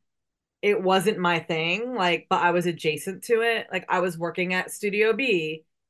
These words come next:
which I'm sure they played, and, like, Soul Wax would play there. Uh, I was working for Modular Records, which was pretty adjacent to them.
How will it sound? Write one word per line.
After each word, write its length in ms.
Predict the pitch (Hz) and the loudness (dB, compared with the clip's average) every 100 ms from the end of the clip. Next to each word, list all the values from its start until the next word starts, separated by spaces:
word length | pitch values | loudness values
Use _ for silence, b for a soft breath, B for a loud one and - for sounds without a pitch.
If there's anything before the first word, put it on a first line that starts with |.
| _ _ _ | _ _ _
which 340 | - 185 175 - | 0 0 0 -4
I'm 140 | 170 | -4
sure 340 | 175 - 180 180 | -4 0 2 2
they 140 | 196 | 2
played, 540 | 185 196 175 156 156 | 0 0 2 2 0
and, 120 | 156 156 | -2 -6
like, 180 | 156 | -8
Soul 260 | - 202 185 | -4 -2 2
Wax 320 | 160 143 - | 2 0 -2
would 160 | 160 147 | -6 -4
play 240 | 156 143 | -6 -4
there. 520 | 139 139 135 135 135 _ _ _ _ _ _ | -4 -4 -4 -6 -8 _ _ _ _ _ _
Uh, 140 | 170 131 | -4 2
I 140 | 170 | 4
was 220 | 180 180 160 | 4 0 -2
working 360 | 165 170 170 | -6 -6 -8
for 140 | 180 170 | -4 -2
Modular 480 | 160 165 175 175 | -2 0 -2 0
Records, 640 | 175 208 180 151 147 - 170 | 0 0 0 -2 -4 -8 -4
which 320 | 156 156 170 | -4 -4 -4
was 260 | 160 156 _ - | -4 -4 _ -6
pretty 240 | 170 160 | -4 -2
adjacent 540 | 160 156 143 147 143 - | -4 -4 -4 -6 -12 -12
to 100 | 151 | -8
them. 420 | 151 147 147 | -6 -8 -10